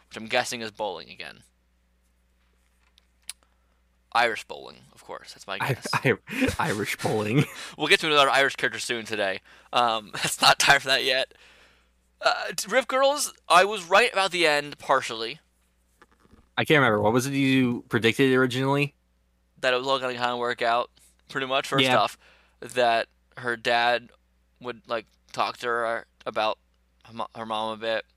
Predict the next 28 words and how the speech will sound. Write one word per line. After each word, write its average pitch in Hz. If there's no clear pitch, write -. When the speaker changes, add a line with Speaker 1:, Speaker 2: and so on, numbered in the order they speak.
Speaker 1:
Um, 104
she -
didn't 381
really 294
learn 254
how 233
to 196
surf, 180
though. 85
That 156
surprised 123
me. 90
Speaker 2:
Yeah, 190
they 190
made 196
it 233
both 202
a 175
big 147
deal 196
and 165
also 147
not 107
a -
big 135
deal. 143
It 151
was -